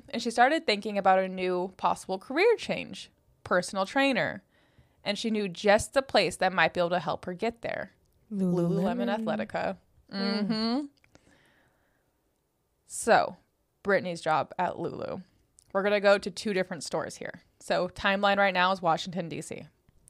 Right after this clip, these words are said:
Speaker 2: Okay.
Speaker 1: When Brittany first met the manager at Lululemon in Washington, D C, she felt Brittany was a perfect fit for the store. Her coworkers and everyone loved her. They would hang out, go to yoga classes together. But then the sticky fingers would show up.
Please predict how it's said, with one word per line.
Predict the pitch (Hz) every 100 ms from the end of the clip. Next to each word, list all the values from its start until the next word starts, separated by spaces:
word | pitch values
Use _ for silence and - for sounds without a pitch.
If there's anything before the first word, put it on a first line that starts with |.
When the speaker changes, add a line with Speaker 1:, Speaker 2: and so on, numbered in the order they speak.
| -
Speaker 2:
Okay. | 196 190 165 - - - -
Speaker 1:
When | 220 220
Brittany | 226 233 262
first | 233 233 -
met | 240
the | 269
manager | 233 190 190 190 185
at | 185 -
Lululemon | 190 190 208 196 185 190 226
in | 202
Washington, | 180 - 220 214
D | 233
C, | 233 175 180
she | - 196
felt | 202 196 -
Brittany | - 208
was | 202
a | 190
perfect | - - 226 214 190 -
fit | 180 -
for | 170
the | -
store. | - - 175 - _ _ _
Her | - 214
coworkers | 226 214 233 233
and | 233 -
everyone | 196 202 202 196
loved | 139 -
her. | - 170 190 _ _ _
They | -
would | 214 190
hang | 220 208
out, | 185 196 -
go | 185
to | 175
yoga | 185 233 254
classes | 226 220 226
together. | - 220 214 208 208 208 214 _ _ _ _ _ _ _ _ -
But | 302 302 294 208
then | 233 233
the | 226
sticky | 202 185 185
fingers | 175 175 175
would | 170 170
show | - 135 -
up. | 92